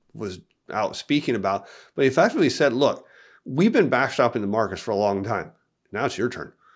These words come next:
Like, we, we don't have the power to do that 'cause we gotta deal with inflation, but you do, 'cause you've got all this money, and we," and, and from the Fed's perspective, if they could get,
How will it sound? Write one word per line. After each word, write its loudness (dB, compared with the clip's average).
Like, -4
we, -2
we 2
don't 4
have 0
the 2
power -2
to -4
do -4
that 0
'cause -8
we -6
gotta 2
deal 0
with -4
inflation, -2
but -4
you 0
do, 4
'cause -4
you've 2
got 6
all 6
this 0
money, 0
and -8
we," -4
and, -6
and -2
from 2
the 2
Fed's 2
perspective, -2
if -10
they 0
could -4
get, 0